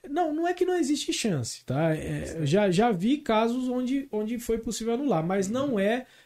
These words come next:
Speaker 1: o entendimento que, que prevalece, tá?
Speaker 2: Uhum.
Speaker 1: Porque se o órgão de trânsito notifica, ele fez a parte dele, ou seja, ele entregou a notificação pro correio,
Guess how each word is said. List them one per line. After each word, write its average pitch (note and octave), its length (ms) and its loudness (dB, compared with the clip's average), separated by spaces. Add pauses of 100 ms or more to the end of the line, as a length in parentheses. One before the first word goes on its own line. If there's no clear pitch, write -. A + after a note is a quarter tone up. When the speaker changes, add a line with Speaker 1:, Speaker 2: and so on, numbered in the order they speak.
(140)
Speaker 1:
o G#3 100 0
entendimento G3+ 840 2
que, G#3+ 220 -4
que G#3 100 -6
prevalece, G3 800 -2
tá? B2+ 140 -2
Speaker 2:
Uhum. E3+ 60 -4
Speaker 1:
Porque D3+ 260 0
se - 160 -2
o D#3+ 40 2
órgão D#3+ 260 2
de D#3 120 0
trânsito C#3+ 400 -2
notifica, E3+ 640 -4
ele D#3+ 200 0
fez F#3 240 0
a D3 60 0
parte C#3 300 -6
dele, D#3+ 320 -2
ou E3 60 -4
seja, A#2+ 240 -4
ele B2 120 -2
entregou C3 360 -2
a C#3 40 -4
notificação C3+ 440 -6
pro D#3+ 80 -14
correio, G3 400 0